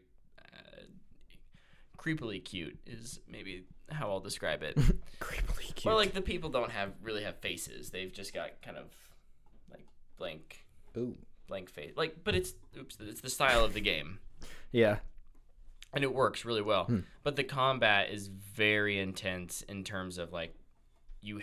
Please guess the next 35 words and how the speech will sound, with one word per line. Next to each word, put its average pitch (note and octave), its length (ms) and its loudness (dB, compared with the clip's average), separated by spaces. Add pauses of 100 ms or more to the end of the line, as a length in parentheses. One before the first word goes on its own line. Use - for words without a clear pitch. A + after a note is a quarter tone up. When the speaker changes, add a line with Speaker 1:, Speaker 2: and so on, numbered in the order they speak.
(220)
Speaker 1:
have F#2 300 2
to F#2 60 -10
be F2+ 120 -6
able E2+ 120 -2
to F2 100 -8
parry E2+ 580 -2
and F2+ 100 -12
you F2+ 60 -10
have F#2 240 -2
to - 60 -6
be F#2 80 -4
able F2 140 -4
to E2 60 -6
dodge E2 640 -2 (520)
'cause F#2+ 180 -8
you're F#2 120 -4
super, G2+ 720 -4 (440)
you G2+ 120 -10
know, C#2+ 200 -10 (140)
super - 300 -6
weak, F#2 280 -2
and F#2 100 -6
these F2+ 100 -6
Speaker 2:
Mm-hmm. A#2 100 0
Speaker 1:
enemies F#2+ 300 2
are F2+ 60 -6
very F#2 220 -2
tanky, E2+ 560 -8
and E2 160 -12
so E2 120 -10
they, D#2+ 260 -8
you G#2 100 -10
know, D#2+ 240 -12
it G2 80 -10
requires, E2+ 800 -6